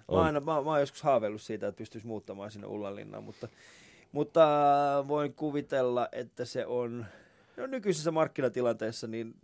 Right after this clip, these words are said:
Speaker 2: perheelliselle ihmiselle, niin se on aika, aika vaikea.
Speaker 1: Se on aika vaikea.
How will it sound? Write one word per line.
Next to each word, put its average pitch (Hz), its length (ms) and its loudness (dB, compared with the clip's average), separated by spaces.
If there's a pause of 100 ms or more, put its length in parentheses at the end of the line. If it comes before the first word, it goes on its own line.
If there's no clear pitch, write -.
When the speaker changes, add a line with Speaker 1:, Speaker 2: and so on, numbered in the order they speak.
(360)
Speaker 2:
perheelliselle 113 640 0
ihmiselle, 107 420 -6
niin 110 120 -12
se 113 100 -8
on 107 120 -4
aika, 107 260 -4 (680)
aika 160 500 6
vaikea. 120 500 0
Speaker 1:
Se - 380 2
on 87 180 8
aika 98 300 8
vaikea. 82 460 8